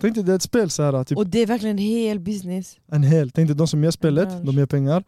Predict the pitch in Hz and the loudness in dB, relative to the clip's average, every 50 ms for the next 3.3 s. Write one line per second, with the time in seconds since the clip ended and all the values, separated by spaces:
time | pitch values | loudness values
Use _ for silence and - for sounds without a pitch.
0 | _ - 175 180 180 156 143 - 151 139 139 131 - - 160 175 - - - 151 | _ -12 -8 -2 -2 -2 0 0 -2 -2 -2 -2 -2 0 -2 -2 -2 -2 -6 -4
1 | 147 139 147 143 - - 160 147 143 143 139 - 170 - 160 143 135 135 - 135 | -2 0 0 -2 0 0 0 0 0 -2 -4 -6 -8 -4 -2 -2 -2 -2 -4 -4
2 | 139 139 - 147 143 139 135 139 160 180 - _ _ _ 143 151 165 156 - 175 | -4 -4 -2 -2 -2 0 0 0 -2 -4 -6 _ _ _ 0 0 0 2 0 0
3 | 175 175 185 208 247 | 0 2 2 0 0